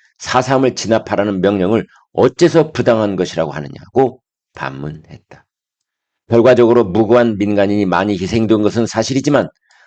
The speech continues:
나라에서 진압 명령을 내린 대상은 무고한 민간인이 아니라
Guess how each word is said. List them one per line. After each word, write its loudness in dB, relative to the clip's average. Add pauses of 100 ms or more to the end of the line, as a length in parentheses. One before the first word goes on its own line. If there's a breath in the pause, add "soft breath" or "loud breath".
나라에서 0
진압 2
명령을 2
내린 2
대상은 0 (340 soft breath)
무고한 2
민간인이 2
아니라 0